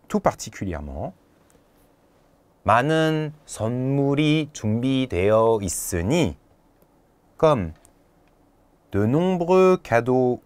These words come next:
ont été préparés, prévus, 많이 참가해 주시기 바랍니다.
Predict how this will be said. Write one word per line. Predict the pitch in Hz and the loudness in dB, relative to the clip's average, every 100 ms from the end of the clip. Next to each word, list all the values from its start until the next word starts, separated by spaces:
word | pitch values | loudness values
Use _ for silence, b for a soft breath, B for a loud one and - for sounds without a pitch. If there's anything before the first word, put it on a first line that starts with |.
| _ | _
ont | 98 92 | -10 -6
été | 113 101 - 113 107 - _ _ _ _ _ _ _ _ - | -6 -4 -2 0 -2 -6 _ _ _ _ _ _ _ _ -14
préparés, | 98 107 110 180 226 _ _ _ _ _ _ _ _ - | -4 2 2 2 0 _ _ _ _ _ _ _ _ -6
prévus, | 127 123 185 247 _ _ _ _ _ _ b b b b b _ _ _ | -2 -2 -2 -8 _ _ _ _ _ _ b b b b b _ _ _
많이 | 98 104 113 139 175 226 240 _ _ _ _ _ _ _ - | 2 2 2 0 0 -2 -4 _ _ _ _ _ _ _ -14
참가해 | - 175 180 185 185 208 233 | -8 -2 4 6 6 4 2
주시기 | 226 143 - - 147 139 170 180 185 | 0 -4 -6 -4 -4 -4 -4 -4 -8
바랍니다. | - 95 95 95 82 80 92 92 73 | -2 2 2 2 -2 0 2 4 2